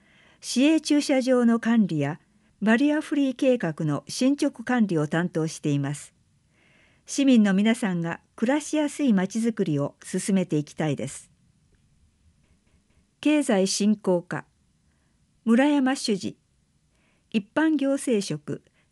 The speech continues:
令和六年四月採用。大好きな君津を活性化。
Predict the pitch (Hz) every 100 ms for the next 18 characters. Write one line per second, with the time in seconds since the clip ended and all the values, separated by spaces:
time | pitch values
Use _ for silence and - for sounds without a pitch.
0 | - 262 294 233 185 190 180 147 143 -
1 | _ _ _ - 220 240 240 - 185 185
2 | 170 160 143 139 - _ _ _ _ _
3 | _ _ _ _ _ _ _ _ _ _
4 | - 254 349 - - 196 185 - 220 202
5 | 165 147 147 185 - 233 220 214 180